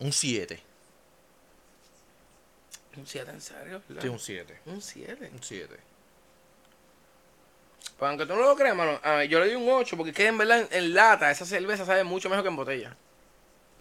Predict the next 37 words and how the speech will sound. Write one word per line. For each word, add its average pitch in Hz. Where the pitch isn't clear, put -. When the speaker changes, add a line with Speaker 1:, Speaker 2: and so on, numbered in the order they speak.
Speaker 2:
¿Tú 165
pruebas 226
la 226
S 220
J 208
U 214
en 202
Speaker 1:
Yo 196
Speaker 2:
botella? 190
Speaker 1:
no 151
me 156
acuerdo 151
haberla 135
probado 131
en 123
botella. 131
Speaker 2:
¿Qué 165
no? 202
Speaker 1:
No 113
me 120
acuerdo. 123
Speaker 2:
Yo 160
le 156
probé 151
hasta 170
draft. 202
¿De 160
verdad, 156
Forti? 160
Speaker 1:
Yo 156
atrás 170
la 196
probé 156
la 175
vez 143
que 160
fui, 117